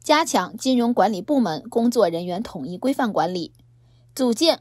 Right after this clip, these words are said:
国家数据局，优化农业农村部职责，完善老龄工作体制。中国老龄协会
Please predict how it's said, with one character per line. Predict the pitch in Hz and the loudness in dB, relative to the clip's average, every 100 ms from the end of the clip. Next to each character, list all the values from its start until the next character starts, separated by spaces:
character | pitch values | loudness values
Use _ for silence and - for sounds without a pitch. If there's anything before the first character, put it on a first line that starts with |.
| 226 | 0
国 | 196 214 | 0 4
家 | 269 269 | 4 2
数 | 277 - 330 | 0 -2 0
据 | 202 196 | -2 -6
局， | 165 165 - _ _ _ _ | -4 -6 -6 _ _ _ _
优 | 320 339 | 2 4
化 | 339 269 196 | 6 4 2
农 | 202 190 208 | -2 -2 -2
业 | 277 262 - | 0 0 0
农 | 196 185 | -2 -2
村 | 226 330 330 | 0 -2 0
部 | 262 | 0
职 | 196 180 | 0 -2
责， | 190 147 147 - _ _ _ | 0 0 0 -2 _ _ _
完 | 208 196 233 | -2 0 2
善 | 311 254 - | 2 2 0
老 | 185 170 | 2 2
龄 | 175 196 | 0 -6
工 | 247 302 | -4 0
作 | 294 220 | 0 0
体 | - - | -4 -8
制。 | 175 - - _ _ _ _ | -6 -6 -8 _ _ _ _
中 | 349 349 | -2 2
国 | 302 226 | 4 6
老 | 226 175 | 6 4
龄 | 190 240 | 4 0
协 | 160 202 | 0 0
会 | 294 214 | 2 2